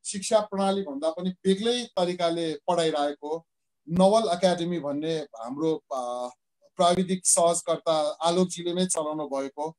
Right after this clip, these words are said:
प्रतिभाजीले हेटौडामा चलाइराख्नु भएको स्कुलहरू, कारखाना चलाइरहेका हाम्रा पवित्रजीहरूले चलाइराख्नु भएको स्कुलहरू, यिनीहरूले चाहिँ अलिकति विद्यार्थीहरूलाई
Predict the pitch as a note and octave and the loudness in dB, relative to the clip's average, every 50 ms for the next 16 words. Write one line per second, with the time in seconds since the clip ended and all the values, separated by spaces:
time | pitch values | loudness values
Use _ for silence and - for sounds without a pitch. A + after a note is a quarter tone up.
0 | _ _ _ _ _ _ - G3 G3 G3+ A3+ G#3+ A3 A3 G#3 F3+ G3 F#3+ F#3+ F#3 | _ _ _ _ _ _ -2 -2 0 0 2 4 6 6 6 4 2 2 2 2
1 | D3+ C3+ C3+ C#3+ - E3+ F3 F3 F3 E3+ E3+ E3+ - E3 D#3+ E3 D#3+ D#3 D3+ D#3+ | 2 0 -4 -2 0 2 2 2 2 2 0 -2 -2 -2 -2 -2 -2 -2 -4 -6
2 | D#3 C#3 C3+ C3+ - D#3+ D#3+ - - - - G3+ G3 F3 D#3+ D3 C#3 D3+ E3 F3 | -6 -6 -6 -6 -6 -2 -2 -2 -2 -2 -4 -4 -2 -2 -2 -2 -4 -4 -4 -6
3 | - _ _ _ _ - - - - - G3 G#3 A3 G#3+ - G#3 A3+ - - _ | -8 _ _ _ _ -20 -20 -12 -4 0 2 2 2 2 0 -4 -8 -8 -10 _
4 | - F#3 F3 F3 E3+ E3 E3 E3 E3 E3 D3 B2+ B2 C3+ D3 D#3 D3+ - D#3+ D#3+ | -4 -2 0 2 2 2 0 0 -2 -4 -8 -8 -6 -6 -6 -6 -4 -4 -4 -2
5 | E3+ F3+ F3 E3+ E3 C#3 D#3 D#3+ C#3 C3 C3 C#3 D3 C#3+ - D#3+ D#3 D#3 D3+ C#3 | -4 -4 -6 -6 -6 -6 -4 -4 -4 -4 -4 -6 -6 -6 -6 -4 -4 -2 -2 -4
6 | C3+ C#3 D3 C3+ B2+ A#2+ B2 - - - - - - E3 D3+ C#3 C3 C#3 D3 - | -4 -6 -8 -10 -10 -10 -10 -10 -10 -10 -10 -8 -8 -6 -6 -4 -4 -6 -8 -12
7 | _ _ _ _ _ - B3+ C#4 D#4 D#4 D#4 D4+ D#4+ D4+ D#4 C4 B3 C4+ C#4+ C#4 | _ _ _ _ _ 2 4 4 4 4 2 0 0 -2 -2 -2 -2 -2 -2 -2
8 | C#4+ C#4+ C4 F#3 - G3 F#3 - A3 A#3 A#3 A#3 A#3 A#3+ A#3+ G3 E3 - E3 F3 | -2 -4 -4 -4 -4 -4 -4 0 4 4 4 4 4 0 -2 -2 -2 -2 -2 -2
9 | F3 F3+ | -2 -2